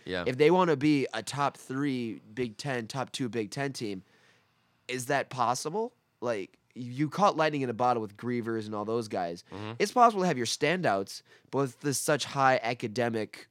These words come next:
Speaker 2: standard, plus all the comp-, competition within the pro-, uh, student life, from student program for internships and all that stuff, is it gonna be possible to manage both?
Speaker 1: Yeah.
Speaker 2: I'm sure it is.
Speaker 1: Yeah, for sure.
Speaker 2: But it's gonna be a huge challenge, especially if you're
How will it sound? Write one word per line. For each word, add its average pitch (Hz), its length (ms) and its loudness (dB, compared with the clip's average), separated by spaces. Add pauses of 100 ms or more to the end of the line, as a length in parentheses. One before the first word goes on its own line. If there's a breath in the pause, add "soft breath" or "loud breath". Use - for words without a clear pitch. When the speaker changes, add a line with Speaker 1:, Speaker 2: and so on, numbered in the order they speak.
(100)
Speaker 2:
standard, 127 640 0
plus 135 420 0
all 117 200 4
the 107 100 -6
comp-, - 320 -10
competition 120 520 -4
within 110 200 -6
the 101 60 -6
pro-, 131 360 0
uh, 98 200 -2
student - 480 -2
life, 98 280 -2
from 104 200 -12
student 160 260 -4
program 107 420 -2
for 95 140 -10
internships 110 640 -6
and 101 60 -8
all - 40 -6
that 117 120 -6
stuff, 95 280 -4 (640 soft breath)
is 139 200 4
it 151 80 0
gonna 143 200 0
be 135 120 4
possible 117 840 0 (180)
to 113 200 -6 (100)
manage 113 440 0
both? 101 360 -2
Speaker 1:
Yeah. 98 180 -6
Speaker 2:
I'm 170 100 2
sure 330 200 2
it 233 80 6
is. 110 380 6 (160 soft breath)
Speaker 1:
Yeah, 104 100 -6
for 120 140 -10
sure. 151 160 4
Speaker 2:
But 127 220 4 (180)
it's 139 380 0 (220)
gonna 151 140 0
be 139 100 2
a - 20 2
huge 139 420 0
challenge, 127 260 0
especially 139 400 -2
if 120 60 -4
you're 131 220 0